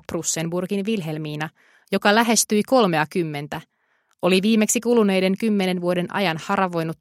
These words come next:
tarkasti Euroopan kuningashuoneet etsiessään itselleen aviomiestä. Mutta koska Wilhelmiina oli lihava ja arkisen näköinen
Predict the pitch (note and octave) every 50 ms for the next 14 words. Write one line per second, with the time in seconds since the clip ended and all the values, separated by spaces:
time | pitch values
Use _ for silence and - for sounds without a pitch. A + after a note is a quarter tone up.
0 | _ - G3 G#3 A3 - - A3+ - - - - - - A#3 A3 G#3+ G#3 G3 F#3+
1 | - G3 G3+ G3 - A3+ G3+ F3+ E3+ D3+ C#3 - - D#3+ D3+ D3+ D3+ D#3 D#3 D#3
2 | - - - _ _ _ _ _ _ _ - - F#3 - - - F3 E3 D3+ -
3 | - F3+ E3 D#3+ - F3 - - - F3 F3 E3+ E3+ - - F3 D#3+ D#3 D3+ C#3
4 | C#3 C#3+ C3+ A#2+ C3 - - - - - - _ _ _ _ _ _ _ _ _
5 | _ _ _ _ _ _ _ _ _ _ _ _ _ _ _ _ _ _ _ _
6 | _ _ - G3 G#3 A3+ - A#3+ A#3 - A#3+ - - - A#3+ A3+ C4+ C#4+ C4+ F3+
7 | F3 D#3 D3+ D#3 D#3+ D#3 D#3 D#3 D#3+ E3 _ _ _ _ _ - F3+ F3+ F3 E3
8 | D#3 F3+ F#3+ F#3 G#3+ G#3+ G#3 A3 A3 - _ _ _ _ _ - G3+ G#3+ - -
9 | C4+ C4+ B3 - A#3 - - G#3+ G#3 G3 F3+ - - C#3+ C#3 C#3+ D3+ D3+ D#3+ D#3